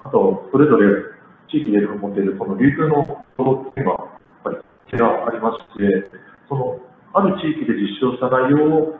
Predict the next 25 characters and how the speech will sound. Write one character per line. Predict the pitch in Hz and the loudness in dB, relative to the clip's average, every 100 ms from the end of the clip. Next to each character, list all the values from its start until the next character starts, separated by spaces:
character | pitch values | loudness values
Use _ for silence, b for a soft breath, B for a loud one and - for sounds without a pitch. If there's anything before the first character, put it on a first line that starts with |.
| - | -8
そ | 143 | -2
の | 139 | 0
ま | 135 | 2
ま | 131 127 - - - | 2 0 -6 -14 -6
横 | 123 135 | -4 0
に | 139 135 | 0 0
ス | |
ラ | 127 123 | 0 0
イ | |
ド | 123 | -2
し | |
て | 131 | -2
違 | - 123 | 0 4
う | 127 127 | 4 4
地 | 139 | 0
域 | - | 2
で | - | -2
っ | - | -2
て | 180 | -2
い | 170 175 | -2 -2
う | |
と | 170 | -4
こ | 170 | -6
ろ | - | -6
も、 | - - | -10 -18